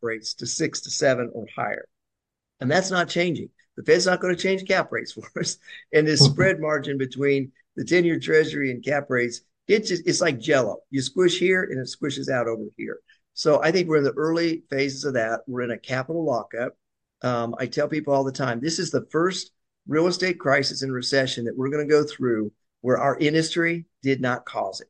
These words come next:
Speaker 1: We didn't over leverage. We didn't, you know, overbuild.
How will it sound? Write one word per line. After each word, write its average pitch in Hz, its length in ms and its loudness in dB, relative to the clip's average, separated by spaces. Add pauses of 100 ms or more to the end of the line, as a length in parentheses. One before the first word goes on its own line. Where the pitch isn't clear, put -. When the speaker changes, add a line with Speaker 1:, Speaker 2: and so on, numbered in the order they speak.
(140)
Speaker 1:
We 120 80 -6
didn't 139 220 2
over 151 260 6
leverage. 117 560 0
We 110 100 -12
didn't, 135 340 0 (300)
you 135 100 0
know, 123 120 4
overbuild. 120 760 2